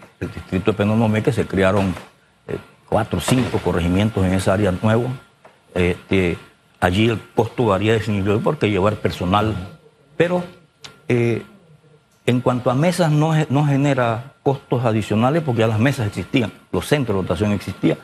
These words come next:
lo único que ahora pasaron a tener otra, eh, denominación, o, perdón, otra, eh, a-, adhesión a otra nueva circunscripción. Eh, y realmente lo que generan en esas, esos nuevos corregimientos es,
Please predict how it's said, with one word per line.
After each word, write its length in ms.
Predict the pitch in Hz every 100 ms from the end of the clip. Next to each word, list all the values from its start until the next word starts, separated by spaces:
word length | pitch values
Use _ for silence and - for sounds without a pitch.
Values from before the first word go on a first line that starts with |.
| - -
lo 140 | 104
único 180 | 117 117
que 60 | 113
ahora 120 | 120
pasaron 380 | 110 107 110 120
a 60 |
tener 300 | 107 98 107
otra, 340 | 110 113 110 107 - _ _
eh, 160 | 90 92
denominación, 880 | 95 101 101 98 98 92 107 113 - - _
o, 160 | - 107
perdón, 340 | - 95 113 92 - -
otra, 480 | 101 110 113 110 110 - _ _
eh, 200 | 90 85 -
a-, 100 | - - _ -
adhesión 500 | 95 98 - 147 123
a 60 | 101
otra 300 | 104 113 104
nueva 260 | 135 131
circunscripción. 760 | - 90 - 87 85 78 87 - - - -
Eh, 220 | - 117 -
y 160 | 120
realmente 500 | 101 127 143 143 147
lo 160 | 131 113
que 120 | 113
generan 440 | 104 107 127 135 123
en 120 | 117
esas, 360 | 123 135 117
esos 320 | 95 90 107 104
nuevos 300 | 120 123 113
corregimientos 640 | 101 98 107 120 123 110
es, 160 | 123